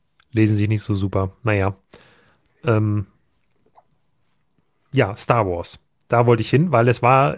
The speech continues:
es ist schon wirklich lange her, dass wir zuletzt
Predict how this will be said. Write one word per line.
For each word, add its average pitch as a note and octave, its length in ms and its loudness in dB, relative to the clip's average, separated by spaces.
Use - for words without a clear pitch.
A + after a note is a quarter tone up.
es - 160 -4
ist D#3+ 80 -2
schon B2 160 0
wirklich D#3+ 240 -4
lange B2+ 220 2
her, A#2+ 180 2
dass D#3+ 200 -4
wir C#3 120 0
zuletzt - 720 -2